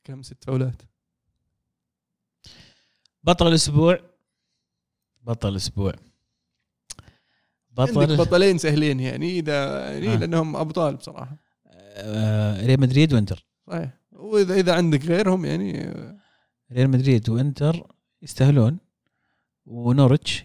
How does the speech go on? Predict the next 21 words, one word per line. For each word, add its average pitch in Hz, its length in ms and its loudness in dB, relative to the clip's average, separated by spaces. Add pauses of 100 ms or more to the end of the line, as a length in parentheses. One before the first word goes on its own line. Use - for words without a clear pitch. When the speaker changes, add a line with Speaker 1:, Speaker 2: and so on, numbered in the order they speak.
Speaker 2:
يستاهل. 104 380 -2 (1160)
بصل 143 220 0
أسبوع 110 280 2
إيفرتون. - 360 -6 (720)
Speaker 1:
<laughs> - 680 -8
Speaker 2:
بصل 160 140 4
أسبوع 143 240 4
Speaker 1:
والله. 131 120 2
Speaker 2:
إيفرتون 131 500 2
على 110 680 2
بنيتز، 113 760 0
على 120 220 2
أن 123 180 0
عندك 123 420 0
ريتشارلسون 123 540 2
وتاوسند 117 440 2
في - 80 -12
الدكة 113 600 0
وما 107 140 2
تلعب، 104 240 -2 (160)
يعني 120 380 -2